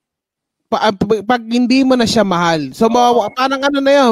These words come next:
Speaker 1: ibig sabihin, papasok na dun yung mahal ka.
Speaker 2: Kaila-, oo, dapat
Speaker 1: Oo,
Speaker 2: kailangan
Speaker 1: yung mahal
Speaker 2: mahal
Speaker 1: ka.
Speaker 2: siya.
Speaker 1: Oo,
Speaker 2: Tapos,
Speaker 1: ibig sab-
Speaker 2: ah, syempre, ang kailangan dyan, di ba? Ah,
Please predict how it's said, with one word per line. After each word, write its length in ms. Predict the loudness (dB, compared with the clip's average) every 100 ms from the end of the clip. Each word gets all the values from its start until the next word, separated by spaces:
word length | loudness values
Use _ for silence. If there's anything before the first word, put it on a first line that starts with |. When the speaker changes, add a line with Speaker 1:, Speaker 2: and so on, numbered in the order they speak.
| 0
Speaker 1:
ibig 240 | -4 -6 -4
sabihin, 540 | -4 -2 0 0 -2
papasok 500 | -6 -4 -2 -2 -4
na 120 | -4
dun 220 | -2 -2 -4
yung 140 | -4
mahal 240 | -2 -2 -2
ka. 360 | -2 -4 -6 _ _ _
Speaker 2:
Kaila-, 380 | -14 -8 -4 -2
oo, 260 | -2 -2 -4 -6
dapat 300 | -10 -14 -8
Speaker 1:
Oo, 80 | -4
Speaker 2:
kailangan 160 | 0
Speaker 1:
yung 140 | -2 -2
mahal 220 | -6 -6
Speaker 2:
mahal 100 | -8
Speaker 1:
ka. 100 | -8
Speaker 2:
siya. 180 | -8 -10 -10 _ _ _ _
Speaker 1:
Oo, 300 | -12 -10 -8
Speaker 2:
Tapos, 160 | -8 -8
Speaker 1:
ibig 240 | -8 -8
sab- 160 | -6 -8
Speaker 2:
ah, 140 | -8
syempre, 340 | -14 -20 -16 -14
ang 140 | -14
kailangan 460 | -16 -14 -10 -10 -12
dyan, 260 | -10 -10 -10 -14 -18
di 100 | -18
ba? 320 | -14 -12 -12 -14 _ _ _ _ _
Ah, 500 | -14 -12 -12 -12 -12